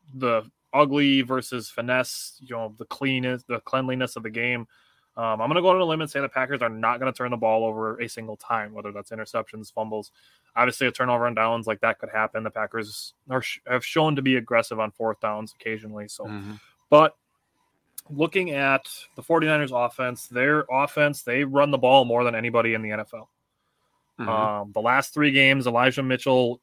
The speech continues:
Speaker 1: twenty-seven carries, twenty-one carries, twenty-one carries.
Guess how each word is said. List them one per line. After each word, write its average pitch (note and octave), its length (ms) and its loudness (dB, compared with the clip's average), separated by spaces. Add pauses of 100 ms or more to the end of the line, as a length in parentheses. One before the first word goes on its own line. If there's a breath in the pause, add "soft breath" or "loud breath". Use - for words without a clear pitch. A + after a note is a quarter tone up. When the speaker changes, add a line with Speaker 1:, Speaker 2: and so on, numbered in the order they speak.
(260)
Speaker 1:
twenty-seven C#3 520 0
carries, C3 340 -2
twenty-one B2+ 460 -4
carries, A#2+ 300 -2
twenty-one A#2+ 380 -4
carries. A#2 480 -4